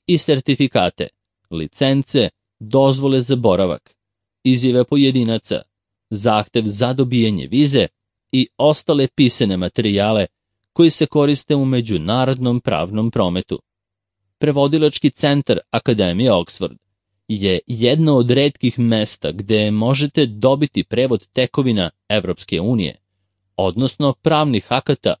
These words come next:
ove zajednice evropskih država. Savremeno doba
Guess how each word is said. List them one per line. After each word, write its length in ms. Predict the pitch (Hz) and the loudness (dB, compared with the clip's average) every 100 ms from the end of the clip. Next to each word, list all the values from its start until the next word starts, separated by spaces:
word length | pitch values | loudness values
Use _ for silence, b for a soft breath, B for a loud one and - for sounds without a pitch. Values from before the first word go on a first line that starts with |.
| - | -2
ove 320 | 135 151 131 | 0 2 0
zajednice 720 | 110 120 123 120 117 - - - - | 0 -2 -2 -2 -4 -6 -8 -8 -2
evropskih 560 | 98 98 98 - 110 | -2 -2 -4 -6 -4
država. 380 | 107 104 113 104 - _ _ _ _ _ _ _ _ | -2 -2 -2 -2 -6 _ _ _ _ _ _ _ _
Savremeno 640 | - 151 156 151 147 143 | -2 0 2 2 2 2
doba 540 | 135 113 110 76 76 | 0 4 4 4 -2